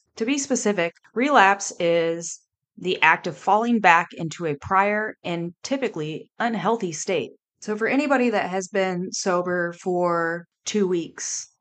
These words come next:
a month, or six months, it can be classified as taking one sip of alcohol after that time. You can classify it as having several drinks or an entire weekend of binge drinking. Could also be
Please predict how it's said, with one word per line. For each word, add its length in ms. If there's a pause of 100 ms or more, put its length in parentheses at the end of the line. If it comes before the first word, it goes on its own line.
a 120
month, 480 (100)
or 160
six 360
months, 500 (160)
it 120
can 120
be 100
classified 880
as 680 (140)
taking 500
one 460
sip 460
of 120
alcohol 680 (140)
after 340
that 220
time. 560 (320)
You 160
can 160
classify 600
it 200
as 680 (160)
having 360
several 380
drinks 600 (200)
or 180
an 80
entire 460
weekend 580
of 240
binge 320
drinking. 580 (160)
Could 140
also 320
be 580